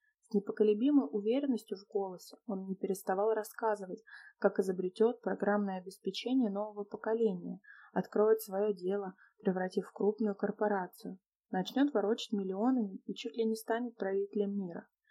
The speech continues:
Я слушала и смеялась, поражалась размахом его детских мечтаний, даже не догадываясь, что он правда верит в их будущее воплощение в реальность.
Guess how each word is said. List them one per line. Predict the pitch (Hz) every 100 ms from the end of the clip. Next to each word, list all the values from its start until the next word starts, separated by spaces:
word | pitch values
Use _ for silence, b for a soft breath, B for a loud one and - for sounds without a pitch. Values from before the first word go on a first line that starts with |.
| b b -
Я | 202
слушала | 202 285 330 226 202
и |
смеялась, | 196 196 190 185 180 180 - -
поражалась | 190 190 196 208 202
размахом | 190 196 196 233 - 196
его | 190
детских | 185 190 - - _
мечтаний, | 208 - - 185 180 180 _ _ _ -
даже | 185 180 190
не |
догадываясь, | 185 190 208 226 208 175 170
что | - 185
он | 180
правда | - 190 220 214
верит | 190 196 185 -
в | 185
их | 185 -
будущее | 202 185 185 214 190
воплощение | 175 180 180 - 190 185
в | 180
реальность. | 185 185 180 175 190